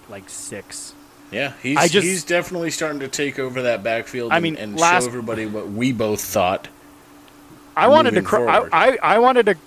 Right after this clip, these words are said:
Speaker 1: I was going to cry if I lost last week in our money league, 'cause I was like, Jonathan Taylor finally had the game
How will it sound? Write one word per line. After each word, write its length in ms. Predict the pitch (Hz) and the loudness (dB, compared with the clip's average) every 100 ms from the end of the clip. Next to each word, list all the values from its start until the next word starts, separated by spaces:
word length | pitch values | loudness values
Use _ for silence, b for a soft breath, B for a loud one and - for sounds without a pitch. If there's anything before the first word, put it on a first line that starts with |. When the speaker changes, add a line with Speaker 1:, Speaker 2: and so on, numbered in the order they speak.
| - | -2
Speaker 1:
I 180 | 165 226 | 2 4
was 120 | 277 | 4
going 260 | 202 247 233 | 2 2 2
to 80 | 196 | -2
cry 680 | - 170 165 156 143 131 113 - - - - - - | 0 4 6 6 2 -2 -8 -20 -20 -20 -20 -20 -4
if 140 | 147 151 | 2 4
I 140 | 147 | 4
lost 400 | 139 127 139 - | 4 4 2 0
last 340 | 127 123 - | -2 -2 -4
week 240 | 123 123 123 | -6 -6 -4
in 80 | 113 | -4
our 100 | 107 | -4
money 320 | 110 123 127 | -6 -8 -6
league, 220 | 131 131 | -6 -6
'cause 140 | 127 139 | -6 2
I 140 | 139 | 4
was 120 | 147 139 | 4 0
like, 140 | 127 | 0
Jonathan 380 | 143 139 165 170 | 0 2 0 -4
Taylor 280 | - 151 143 | -4 -2 -2
finally 520 | - 135 131 151 151 | -2 -4 -2 -4 -4
had 200 | 131 139 | -2 -4
the 60 | 127 | -6
game 480 | 113 123 120 113 | -8 -8 -8 -10